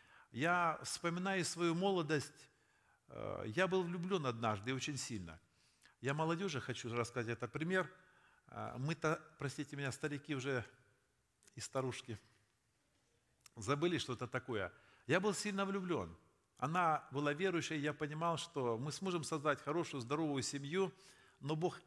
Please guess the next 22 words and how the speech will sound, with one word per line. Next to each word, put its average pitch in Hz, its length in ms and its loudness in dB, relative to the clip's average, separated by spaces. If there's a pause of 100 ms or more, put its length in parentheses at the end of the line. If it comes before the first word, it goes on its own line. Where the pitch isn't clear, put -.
(100)
явно, 120 920 2 (440)
ясно 151 560 0
мне 151 120 -2
сказал, 156 380 0
что - 140 -6
я 143 180 -2
не 143 100 -6
должен 147 320 -4
с - 80 -12
ней 131 120 -6
создавать 120 420 -2
семью. 107 380 -8 (180)
Я 123 320 -2 (160)
не 135 100 0
буду 139 220 0
об 127 100 0
этом 131 220 -2
говорить, 165 260 2
это 135 220 -2
от-, 127 140 -6
отдельная 131 540 0
тема. 156 440 0